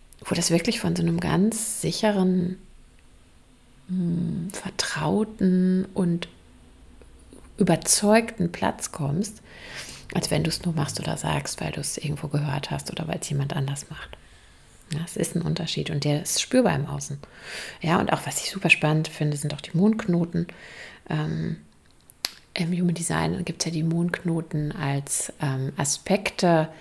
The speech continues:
der Umgebung und der Perspektive. Und, äh, im Business-Kontext können wir in den, in den Mondknoten-Themen und in den Linien,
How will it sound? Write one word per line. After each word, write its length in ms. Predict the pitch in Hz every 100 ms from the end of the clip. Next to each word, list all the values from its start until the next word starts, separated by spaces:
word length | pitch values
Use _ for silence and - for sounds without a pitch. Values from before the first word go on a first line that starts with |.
| - - - -
der 140 | 156 -
Umgebung 420 | 165 165 170 160
und 140 | 165
der 80 | 151
Perspektive. 920 | - 147 - 143 - 196 202 180 170 - - - -
Und, 560 | - 160 165 156 175 -
äh, 420 | 165 160 160 175 - -
im 380 | 151 143 143 156
Business-Kontext 800 | 175 165 247 240 - 175 151 -
können 180 | - 156
wir 220 | 156 -
in 80 | 147
den, 320 | 143 143 143 -
in 120 | 135
den 120 | 131
Mondknoten-Themen 1080 | 151 214 - 175 175 165 - 151 156 156 - - - - - -
und 120 | 175 -
in 120 | 151
den 160 | 135
Linien, 600 | 143 185 185 175 170 160